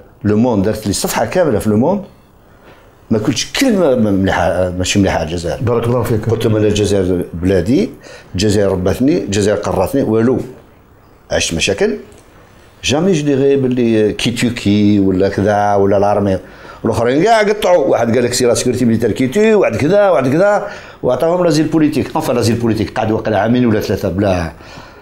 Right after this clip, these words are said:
Speaker 1: افيك ان تيتر دو دوموند دازيل بوليتيك،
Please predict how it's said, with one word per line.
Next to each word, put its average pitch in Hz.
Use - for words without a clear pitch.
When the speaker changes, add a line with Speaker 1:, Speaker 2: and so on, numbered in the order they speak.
Speaker 1:
افيك 95
ان 98
تيتر 107
دو 90
دوموند 107
دازيل 98
بوليتيك، 98